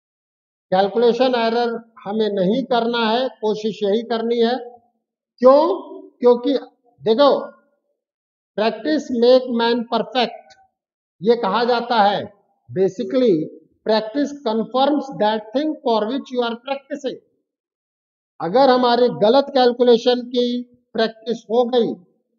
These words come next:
तो विश्वास मानो, ये पूरा का पूरा गलत की ही आदत पड़ जाएगी।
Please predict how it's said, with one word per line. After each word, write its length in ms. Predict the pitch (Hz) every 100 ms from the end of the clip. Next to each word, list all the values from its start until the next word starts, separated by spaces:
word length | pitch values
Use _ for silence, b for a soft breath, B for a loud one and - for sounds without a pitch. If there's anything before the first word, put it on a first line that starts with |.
| _ _ -
तो 80 | 196
विश्वास 520 | 196 196 226 247 240
मानो, 600 | 247 233 247 254 311 - _ _ _ _ _ _ _ _ _ _ _ -
ये 160 | 196 233
पूरा 360 | 233 233 247
का 160 | 240 240
पूरा 560 | 233 233 240 233 226 -
गलत 440 | 123 208 262 262 -
की 60 |
ही 160 | 254 302
आदत 360 | 254 240 240 -
पड़ 100 | 208
जाएगी। 560 | 208 190 175 151 -